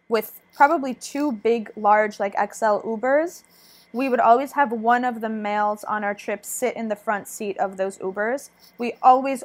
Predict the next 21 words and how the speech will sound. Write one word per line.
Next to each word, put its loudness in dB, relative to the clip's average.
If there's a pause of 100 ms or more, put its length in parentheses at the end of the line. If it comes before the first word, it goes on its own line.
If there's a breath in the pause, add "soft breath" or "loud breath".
only 0
used -4
Ubers, -2
never 4
public -4
transportation. -8 (300 soft breath)
Um, 4
and 0
we -2
would -2
screenshot 0
the -4
driver 0 (120)
and -6
send 0
it -2
to -4
another -2
person -8 (120)
who -6
was, -6